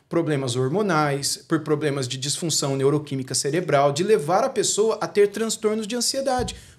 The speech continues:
como é o caso da síndrome do pânico, que é um tipo de si-, de transtorno de ansiedade, no qual a pessoa, é, sofre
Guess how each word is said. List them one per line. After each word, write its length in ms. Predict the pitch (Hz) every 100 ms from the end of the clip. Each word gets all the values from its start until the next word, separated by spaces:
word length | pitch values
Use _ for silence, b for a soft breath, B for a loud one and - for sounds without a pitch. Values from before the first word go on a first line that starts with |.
| _
como 300 | - 226 226
é 60 | 233
o 40 |
caso 260 | 233 185 185
da 100 | 220
síndrome 380 | - 220 214 226
do 120 | -
pânico, 400 | - 226 302 233
que 120 | -
é 60 | 277
um 100 | 311
tipo 440 | - 349 359 247
de 100 | 190
si-, 220 | 190 196
de 160 | 156 165
transtorno 420 | 165 160 160 143
de 60 | 139
ansiedade, 580 | 131 131 117 104 - B B B -
no 120 | 180
qual 200 | 190 208
a 60 |
pessoa, 480 | 214 208 - 214 - - b b -
é, 220 | 160 151 -
sofre 640 | 151 - 202 214 233 190